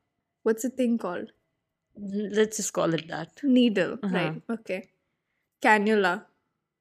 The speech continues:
Speaker 1: She has to rip it out.
Speaker 2: Okay.
Speaker 1: And then she has to get up and, like, physically restrain Amresh Puri from murdering the doctor. And there is one other nurse there who doesn't do anything.
Speaker 2: I mean,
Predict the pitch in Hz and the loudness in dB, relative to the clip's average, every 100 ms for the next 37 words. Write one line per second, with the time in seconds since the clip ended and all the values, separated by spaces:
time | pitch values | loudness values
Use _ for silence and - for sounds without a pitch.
0 | _ _ _ _ _ _ _ _ _ _ | _ _ _ _ _ _ _ _ _ _
1 | _ _ - 269 240 240 254 208 208 208 | _ _ 4 6 6 4 2 2 2 -2
2 | 160 147 - _ _ - 202 170 165 - | -2 -4 -10 _ _ -6 -6 -6 -14 -4
3 | 233 220 226 226 233 233 254 247 262 214 | 2 4 4 4 4 4 2 2 2 4
4 | 214 269 269 269 254 247 - - - 247 | 6 6 6 4 4 2 0 -4 0 2
5 | 214 240 269 254 262 311 - - 220 233 | 2 2 2 4 6 6 4 4 6 4
6 | 214 220 214 220 - 254 240 - 240 220 | 2 4 4 4 2 2 2 2 2 4
7 | 208 208 208 247 240 240 233 208 190 - | 4 2 4 4 4 4 2 0 -6 -4
8 | 262 359 - - - 339 269 320 339 311 | -2 -2 -4 -6 0 4 8 10 10 10
9 | 339 330 311 359 330 277 330 285 294 330 | 8 8 6 6 6 4 2 4 6 6
10 | 311 240 240 254 240 240 208 294 - - | 6 6 6 4 4 2 4 2 0 -6
11 | 277 - _ _ _ _ _ _ _ _ | -6 -6 _ _ _ _ _ _ _ _
12 | - 254 330 277 | 0 2 2 0